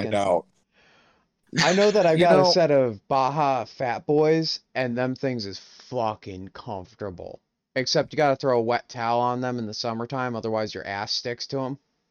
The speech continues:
Speaker 1: Yeah, I was gonna say, the, I mean, you guys saw that all weekend. I, when I was wearing the cutoff, my freaking arms and stuff were just sticking to the seats
Speaker 2: <laughs>
Speaker 1: all weekend long 'cause I was dying in that thing. It,
Speaker 2: Yep.
Speaker 1: it gets hot in there.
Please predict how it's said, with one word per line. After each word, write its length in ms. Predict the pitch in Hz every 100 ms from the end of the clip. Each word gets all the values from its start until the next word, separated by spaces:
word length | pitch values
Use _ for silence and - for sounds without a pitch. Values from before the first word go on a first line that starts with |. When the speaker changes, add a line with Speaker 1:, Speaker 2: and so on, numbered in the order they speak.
| _ _ _ _ _ _
Speaker 1:
Yeah, 440 | 98 104 101 92 95
I 40 |
was 180 | 117 117
gonna 160 | 113
say, 320 | 107 - 110 98
the, 180 | 98 -
I 120 | 104
mean, 200 | 101 90
you 140 | 95 120
guys 260 | 110 95
saw 220 | - 90 82
that 160 | 85
all 260 | - 90 85
weekend. 520 | 82 85 87 85 85
I, 80 | 90
when 140 | 95 98
I 80 | 104
was 200 | 95 -
wearing 220 | 101 95
the 80 | 87
cutoff, 500 | - 104 104 92 -
my 160 | 98
freaking 380 | 98 120 117 107 -
arms 400 | 104 107 110 107
and 120 | 101
stuff 360 | - - 107 -
were 100 | 104
just 280 | 113 - -
sticking 420 | - 127 - 120
to 80 | 101
the 120 | 98
seats 520 | - - 117 113 - -
Speaker 2:
<laughs> 100 | -
Speaker 1:
all 300 | 110 113 117
weekend 360 | 107 107 107 101
long 380 | 101 101 107 104
'cause 160 | -
I 20 | 98
was 140 | 98 95 -
dying 460 | 123 107 117 110
in 140 | 107 98
that 200 | 98 -
thing. 340 | - 95 90 95 - _ _ _ _ _ _ 147 -
It, 260 | 104 104
Speaker 2:
Yep. 140 | 131 135
Speaker 1:
it 140 | 143
gets 160 | 247 -
hot 320 | - 208 104
in 60 | -
there. 240 | 82 -